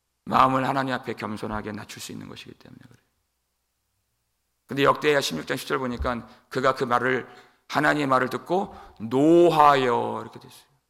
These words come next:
여기서부터 문제죠. 말씀을 듣고 분노가 일어났어요. 그리고 그를 옥에 가둬버렸습니다.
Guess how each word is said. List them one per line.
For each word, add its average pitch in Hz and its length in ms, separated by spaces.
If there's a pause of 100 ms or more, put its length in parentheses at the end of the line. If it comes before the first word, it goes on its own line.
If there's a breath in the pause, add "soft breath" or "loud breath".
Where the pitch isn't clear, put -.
(1300)
여기서부터 131 440
문제죠. 104 360 (460)
말씀을 117 420
듣고 - 580
분노가 147 640
일어났어요. 117 500 (840)
그리고 139 480
그를 127 540
옥에 113 280
가둬버렸습니다. 101 760